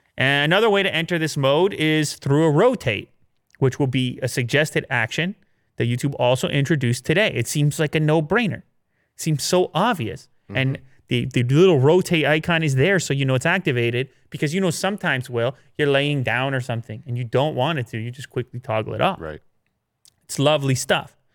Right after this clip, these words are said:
Speaker 1: And there's another suggestion that can prompt users to enter the V R player, and there's more suggestions coming into,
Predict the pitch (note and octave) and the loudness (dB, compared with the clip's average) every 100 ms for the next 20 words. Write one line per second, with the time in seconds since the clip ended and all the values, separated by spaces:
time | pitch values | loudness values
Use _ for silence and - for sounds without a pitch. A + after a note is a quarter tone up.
0 | _ _ _ _ _ _ _ - C3+ C3+ | _ _ _ _ _ _ _ -2 2 2
1 | C3 C3+ C#3 C3+ D3 F#3 F3 E3 D3+ D3+ | 2 2 2 4 4 2 2 2 2 2
2 | D#3 C#3+ C#3+ B2+ C#3+ C3 C3 C3+ C3 C3+ | 0 0 0 0 0 0 -2 -2 -2 -2
3 | C3 B2 A2+ D#3+ D#3+ C#3 F3 - A2 G#2 | 0 0 0 2 4 4 4 2 0 2
4 | C3+ C3 C3+ C#3+ C3+ D3+ F#3+ - C#3 C3 | 0 0 -2 0 2 2 2 -2 -2 -2
5 | - B2+ - B2 A#2 A2+ B2+ | -2 -8 -6 -6 -6 -6 -6